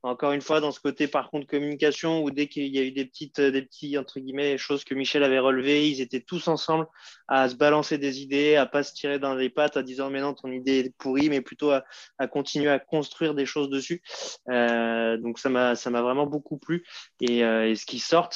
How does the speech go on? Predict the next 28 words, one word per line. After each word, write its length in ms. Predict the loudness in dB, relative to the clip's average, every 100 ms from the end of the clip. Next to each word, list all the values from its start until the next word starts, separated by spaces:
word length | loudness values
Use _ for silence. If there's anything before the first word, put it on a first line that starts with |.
| -12 -4
euh, 280 | 0 2 2
le 120 | 2
dressage 480 | 6 4 6 2 2
qui 160 | 0
est 60 | 0
fait, 420 | 4 4 4 2
il 260 | -2 -4 -2
est, 200 | 0 -2
euh, 180 | -2
il 160 | -4 -6
est 60 | -4
vraiment 260 | -4 -4
très, 200 | -4 -8
très 180 | -2 0
beau. 240 | 4 2 0 -20 -6
Et 320 | 0 2 2
moi, 160 | 0 0
j'avais 240 | 0 -2
vraiment 280 | -4 -6 -6
envie 120 | -6
de 60 | -6
mettre 200 | -8 -4
la, 220 | -2 -2
la 100 | -4
cuillère 220 | -2 -2
dedans, 220 | -2 -4
en 60 | -6
tout 120 | -14